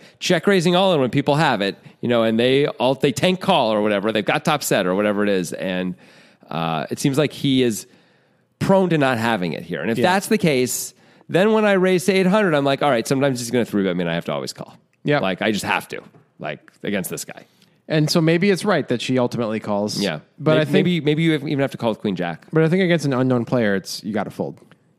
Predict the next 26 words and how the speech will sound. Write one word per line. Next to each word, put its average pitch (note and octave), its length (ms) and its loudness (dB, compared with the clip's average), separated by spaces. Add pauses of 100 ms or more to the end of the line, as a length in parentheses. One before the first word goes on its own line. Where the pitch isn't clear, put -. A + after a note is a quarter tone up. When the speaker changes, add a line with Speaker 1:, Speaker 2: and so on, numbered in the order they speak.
(240)
Speaker 1:
I C3 160 0
do C3+ 160 2
too. A2+ 320 0
Against F#3+ 240 2
an A3+ 60 0
unknown G#3 180 2
player, D3 220 2
they C3+ 80 2
always B2 160 0
have G2 140 0
a F2+ 40 -2
full E2 220 -4
house, - 480 -10
I F#2 60 -10
think. G#2 200 -4
Speaker 2:
Yeah. - 180 -12
Speaker 1:
An A2 100 0
unknown, F2+ 340 -2
like, A2 180 -2
an C#3 180 -2
unknown, D3 300 2
like, A2+ 220 -2
tight G2+ 260 -6
player D#2 240 -8
anyway. D2+ 280 -8
Speaker 2:
Sure. A2+ 300 -2